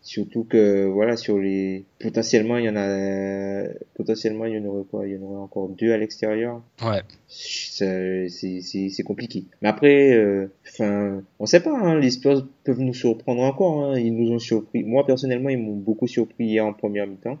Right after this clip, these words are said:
Speaker 1: Ils peuvent continuer à surprendre. Peut-être que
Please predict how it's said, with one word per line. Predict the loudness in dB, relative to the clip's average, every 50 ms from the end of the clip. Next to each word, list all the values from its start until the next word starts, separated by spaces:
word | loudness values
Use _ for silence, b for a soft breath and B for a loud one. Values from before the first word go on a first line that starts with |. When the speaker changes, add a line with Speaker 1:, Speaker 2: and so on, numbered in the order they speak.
| _ _ -14
Speaker 1:
Ils | -14
peuvent | -2 2 2 2 2 2
continuer | -2 -2 -2 -2 -2 -2 -2
à | -2
surprendre. | 0 0 0 0 0 -2 -2 -2 -2 -4
Peut-être | -4 -6 -6 -2
que | 0 0 2 2 2 2 2 0 0 -2 -4